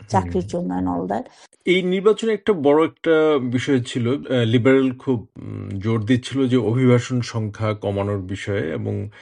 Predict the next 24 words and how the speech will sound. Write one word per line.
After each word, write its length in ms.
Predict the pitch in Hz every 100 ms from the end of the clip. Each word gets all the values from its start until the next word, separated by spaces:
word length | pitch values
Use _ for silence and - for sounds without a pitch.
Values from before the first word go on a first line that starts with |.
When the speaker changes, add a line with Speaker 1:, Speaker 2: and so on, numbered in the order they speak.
| -
Speaker 2:
হুম। 260 | 214 208 202 202
Speaker 1:
আন্তর্জাতিক 640 | - 117 117 123 123 123 123
শিক্ষার্থীদের 720 | - 123 123 113 127 117 117 110 117 _ _ -
সংখ্যা 520 | - 117 110 101 107 98 - _ _ 120
যেটা 240 | 110 110
লেবার 420 | 107 113 120 139
Speaker 2:
হুম। 100 | 208 - 110
Speaker 1:
বলেছে 300 | 107 110 104 120
যে 100 | 151
তারা 260 | - 104 101
ক্যাপ 320 | - 123 - _
করে 200 | 95 87
দেবে। 220 | 82 78 101 - _ - _
তো 120 | 320 320
এই 140 | -
Speaker 2:
হুম, 60 | 226
হুম, 180 | 202 208
হুম। 160 | 214
Speaker 1:
বিষয়গুলো 240 | 185 214 214 208 208 - -
আপনার 320 | 139 127 156 156
কি 140 | - 147
মনে 220 | 131 117
হয় 200 | 107 101
নির্বাচনী 680 | 104 117 135 131 127 139 135